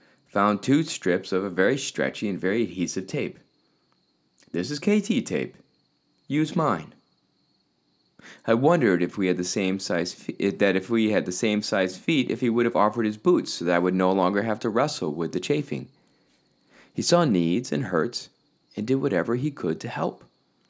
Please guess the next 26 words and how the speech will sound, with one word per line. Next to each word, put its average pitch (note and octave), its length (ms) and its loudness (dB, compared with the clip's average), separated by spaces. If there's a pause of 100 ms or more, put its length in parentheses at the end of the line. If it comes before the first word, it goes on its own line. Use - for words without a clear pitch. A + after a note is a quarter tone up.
(560)
Despite E3+ 440 2
what C#3 160 2
I B2+ 80 4
saw B2+ 300 4
as G#2 140 -2 (140)
an G#2 240 -2
arrogant A#2+ 540 4
and G2 100 0
annoying G2+ 400 2
behavior, G#2+ 560 2
Teki C3+ 400 -4
was A#2+ 240 -2
someone A#2+ 280 0
who B2+ 100 0
was A#2+ 140 -2
actually B2+ 320 -2
generous G#2+ 500 -2
and F#2+ 120 -4
kind. C#3+ 460 -8 (840)
I F2+ 80 -4
was F2 100 -4
humbled. - 420 -2 (1080)
I - 40 -12
have A2+ 160 -6
to G#2+ 80 -2
wonder G2+ 500 -2